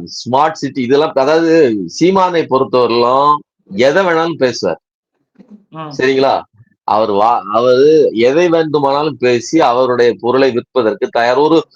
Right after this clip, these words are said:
Speaker 1: விற்பனை முகவர் தன்னிடம் இருக்கிற பொருள் சிறந்ததுன்னு பேசுவதற்கு நாலு வார்த்தைகள் வச்சிருக்காரு. அதே மாதிரி இவர்கிட்ட பேச்சுக்கு எல்லாமே இருக்குது. இப்ப பிரச்சனை அது கிடையாது. என்ன அப்படின்னா, அறிவுபூர்வமாக, அறிவியல் பூர்வமாக இந்த சமூகம் முன்னேறி கொண்டிருக்கிறது. அதை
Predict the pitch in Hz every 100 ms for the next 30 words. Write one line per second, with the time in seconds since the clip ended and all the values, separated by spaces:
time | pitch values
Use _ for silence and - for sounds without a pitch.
0 | _ 160 - - 220 202 175 170 185 180
1 | 131 - 151 170 185 170 170 165 160 -
2 | 156 165 156 156 156 151 151 160 139 151
3 | 143 143 135 135 151 139 135 131 139 -
4 | 123 113 - 120 110 120 120 117 131 190
5 | - _ _ 135 143 135 175 - 156 165
6 | 156 147 143 127 131 135 127 123 107 95
7 | 101 - 151 151 165 117 120 156 139 135
8 | 120 95 85 _ _ _ _ 107 143 185
9 | 175 120 110 104 127 156 160 - _ -
10 | 113 156 240 262 208 202 196 175 165 185
11 | 190 160 202 214 196 165 160 151 151 175
12 | 160 143 139 147 175 165 123 143 175 196
13 | 185 151 143 131 123 120 143 156 110 127
14 | 160